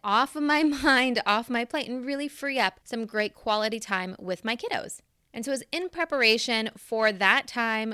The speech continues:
that I really came up with these three things to share with you today. I mean, when I say this is from one working mom to the other, yes, this is from me to you. One working mom to the other. Yes, I'm a coach and I'm the one who designed the whole life balance system, but I need this stuff too, you guys.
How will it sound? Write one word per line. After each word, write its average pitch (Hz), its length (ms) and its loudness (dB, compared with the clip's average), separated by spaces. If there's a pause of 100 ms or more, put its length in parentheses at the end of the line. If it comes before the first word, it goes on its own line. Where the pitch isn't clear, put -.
that 196 360 -2 (200)
I 262 100 -2
really 320 200 0
came 262 280 -2
up 202 140 -4
with 190 160 -2
these 214 260 -6
three 202 220 -4
things 185 360 -4
to 208 100 -6
share 185 240 0
with 180 120 -4
you 170 120 -6
today. 147 380 -4 (320)
I - 60 -6
mean, 254 140 4
when 254 100 2
I 269 140 8
say 247 400 2
this 220 200 -4
is 220 80 -8
from 214 200 -4
one 208 200 0
working 208 280 -2
mom 196 220 0
to 196 120 -14
the 190 140 -2
other, 208 340 0 (120)
yes, 185 340 4
this 202 180 -6
is 208 120 -8
from 208 200 -2
me 254 300 0 (120)
to 247 240 -2
you. 214 360 0
One 202 320 0
working 254 340 0
mom 233 380 0
to 240 160 -8
the 220 160 0
other. 175 300 0
Yes, 226 340 -2
I'm 202 140 0
a 196 80 -4
coach - 380 0
and 233 100 0
I'm 220 100 0
the 220 80 0
one 214 120 -2
who 214 120 -4
designed 208 540 -4 (120)
the 214 100 -2
whole 233 200 2
life 226 260 2
balance 208 360 2
system, 269 500 -6 (140)
but 208 180 -4
I 349 160 -2 (100)
need 415 120 2
this 381 160 0
stuff 349 320 0
too, 381 240 0
you 349 80 -2
guys. 190 240 0